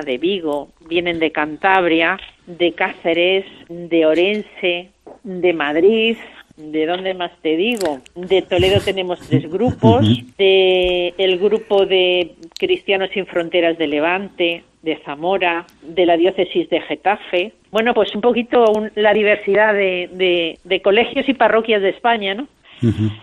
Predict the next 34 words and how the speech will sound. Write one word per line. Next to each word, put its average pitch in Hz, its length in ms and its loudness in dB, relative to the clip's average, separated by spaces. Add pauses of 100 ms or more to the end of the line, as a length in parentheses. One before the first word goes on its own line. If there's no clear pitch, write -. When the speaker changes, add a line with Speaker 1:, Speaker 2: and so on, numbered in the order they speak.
Speaker 1:
En 208 180 -2
total 247 400 2
son 285 300 2
como 220 220 0
unos 254 260 0
seiscientos 233 480 -4
participantes, 170 1000 -6 (580)
¿eh? 107 220 0
Speaker 2:
Ujú. 127 60 -2 (880)
Speaker 1:
Voy 226 180 0
a 262 60 2
nombrar 262 420 2
a 262 100 4
los 247 180 2
de 202 100 -2
nuestra 190 360 -4
diócesis, 247 680 -2 (140)
son 226 220 0 (100)
el 190 220 -4
Colegio 185 1120 -2
San 170 140 -6
Juan 185 240 -6
Bautista 202 640 -2
de 175 380 -4
Tavera, 180 420 -2 (280)
con 185 400 0
José 185 260 -6
Miguel 175 600 -2
Seguido, 180 560 0 (640)
que, 170 460 -4
que 165 180 -2
le 160 140 -2
gusta 180 340 -2
participar 196 920 0